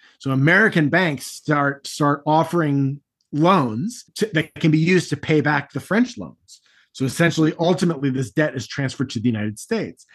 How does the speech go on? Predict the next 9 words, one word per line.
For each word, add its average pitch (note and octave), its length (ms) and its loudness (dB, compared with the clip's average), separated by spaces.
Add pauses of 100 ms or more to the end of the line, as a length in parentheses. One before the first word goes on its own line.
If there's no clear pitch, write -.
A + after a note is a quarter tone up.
(340)
And F3 300 2
in A3+ 240 8
the F3+ 120 4
early E3 320 4
twentieth D3 380 0
century, C3+ 540 -4 (960)
Haitian C#3 340 2
politics C#3 800 0
is B2+ 540 0